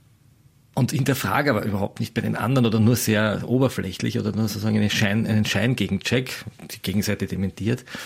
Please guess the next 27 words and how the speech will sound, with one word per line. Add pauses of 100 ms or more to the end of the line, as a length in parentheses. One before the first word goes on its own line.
(220)
Und
das
ist
völlig
unterschiedlich (760)
zu (100)
einem (420)
Beat-Journalismus,
nämlich
einem
Experten, (380)
der
sich
einem
Thema
verschrieben
hat. (540)
Wenn
man (100)
in
einer
deutschen
Zeitungsredaktion
arbeitet, (520)
in
einer
guten,